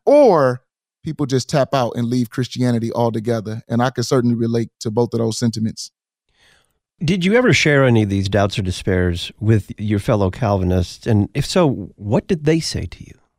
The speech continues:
Speaker 1: Indeed. And if I'm honest, I mean, just many great men and women in that space sought to care for me and others who experienced that.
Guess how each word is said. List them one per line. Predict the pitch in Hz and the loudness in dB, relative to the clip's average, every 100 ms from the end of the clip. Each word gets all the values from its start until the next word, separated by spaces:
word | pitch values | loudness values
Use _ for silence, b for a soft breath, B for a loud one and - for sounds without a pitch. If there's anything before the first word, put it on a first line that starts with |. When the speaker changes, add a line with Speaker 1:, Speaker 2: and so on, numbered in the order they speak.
| _ _ _ _ _ _ _ _ _ _ _ _ _ _ | _ _ _ _ _ _ _ _ _ _ _ _ _ _
Speaker 1:
Indeed. | 190 196 170 165 131 117 - | 4 6 6 6 6 2 -2
And | 147 | -2
if | 175 190 | 0 2
I'm | 170 | 0
honest, | 165 165 165 156 | 2 2 2 2
I | 147 | 2
mean, | 143 131 127 | 2 2 0
just | 120 156 - | 0 -4 -4
many | 139 190 220 | 0 2 2
great | 139 151 151 - | 4 4 4 0
men | 139 143 139 135 | 0 2 4 2
and | 123 117 | 0 2
women | 139 135 131 | 2 2 0
in | 120 123 | 0 0
that | 117 | 0
space | - 123 117 113 - - | -2 -2 -2 -4 -10 -12
sought | - - 156 - | -8 -2 -2 -2
to | 127 | -6
care | - 147 139 | 2 2 2
for | - | 2
me | 131 139 135 | 2 4 4
and | 120 | 2
others | - 135 131 127 123 b b b b b | 2 2 4 2 0 b b b b b
who | - 147 | 0 2
experienced | 135 - 156 147 127 117 | 2 0 2 4 4 2
that. | - 113 107 | 0 -2 -4